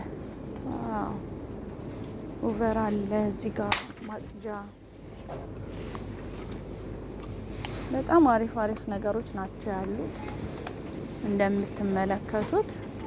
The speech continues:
የሌለ ነገር የለም ማለት ነው። በዚህኛው ሳይድ ደግሞ ሳላሳያችሁ አለፍኩት። እዚህ ጋር ደግሞ ስትመጡት የልጆች ነው። ይሄ የልጆች ፕሌስ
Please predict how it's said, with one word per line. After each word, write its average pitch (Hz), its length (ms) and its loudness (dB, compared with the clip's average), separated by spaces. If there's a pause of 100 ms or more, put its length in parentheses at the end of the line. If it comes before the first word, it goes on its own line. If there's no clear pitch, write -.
(260)
የሌለ 226 460 10 (100)
ነገር 190 340 0
የለም 196 380 2
ማለት - 400 0
ነው። 302 140 4 (2000)
በዚህኛው 247 680 10
ሳይድ 247 380 2 (100)
ደግሞ 226 300 2 (1160)
ሳላሳያችሁ 208 840 6
አለፍኩት። 190 580 0
እዚህ 262 320 6
ጋር 240 160 8
ደግሞ 233 280 6
ስትመጡት 240 640 6 (100)
የልጆች 190 640 4
ነው። 190 160 0 (640)
ይሄ 311 200 6
የልጆች 190 540 8 (100)
ፕሌስ 190 360 -2